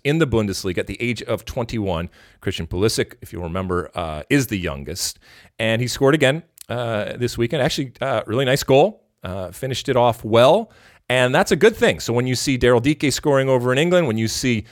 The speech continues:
Josh Sargent scoring over in, uh, in the Bundesliga, and for a team that is, that is very, very difficult to play for from an attacking perspective and doesn't get a lot of opportunities, these are, these are good things.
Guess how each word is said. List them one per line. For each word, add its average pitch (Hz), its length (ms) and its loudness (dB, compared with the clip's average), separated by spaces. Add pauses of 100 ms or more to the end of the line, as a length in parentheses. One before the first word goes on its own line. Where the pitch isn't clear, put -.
(160)
Josh 117 260 0
Sargent 156 500 2
scoring 131 460 0
over 127 320 2
in, 113 360 -2
uh, 110 280 0
in 117 140 -6
the 107 80 0
Bundesliga, 120 680 0 (240)
and 123 180 -2
for 127 180 2
a 117 60 4
team 143 340 -4
that 117 100 4
is, 104 340 -4
that 110 140 -6
is 98 160 -4
very, 131 460 0
very 113 300 0
difficult 110 420 -2
to 110 60 -4
play 110 220 -4
for 110 220 -4
from 98 160 -10
an 90 80 -6
attacking 107 400 -6
perspective 104 480 -6
and 82 100 -8
doesn't 110 220 0
get 107 120 0
a 104 60 -2
lot 98 220 0
of 92 80 -8
opportunities, 95 720 -6 (340)
these 147 220 -2
are, 151 420 2
these 151 220 0
are 139 40 2
good 151 280 2
things. - 480 -2